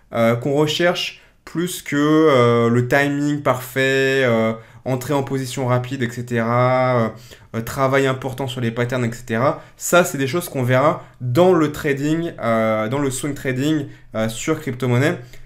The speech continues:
Ça n'est pas l'objectif de gestion d'un portefeuille, euh, moyen, moyen long terme, euh, de ce, de ce type-là.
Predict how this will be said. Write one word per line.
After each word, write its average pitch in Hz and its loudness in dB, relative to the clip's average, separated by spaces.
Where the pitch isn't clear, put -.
Ça 127 -2
n'est 127 2
pas 165 4
l'objectif 139 -2
de 135 0
gestion 123 -2
d'un 127 -2
portefeuille, 123 -4
euh, 101 -2
moyen, 120 0
moyen 123 0
long 117 0
terme, 135 -2
euh, 110 0
de 131 0
ce, 147 -2
de 131 0
ce 135 -4
type-là. 120 -8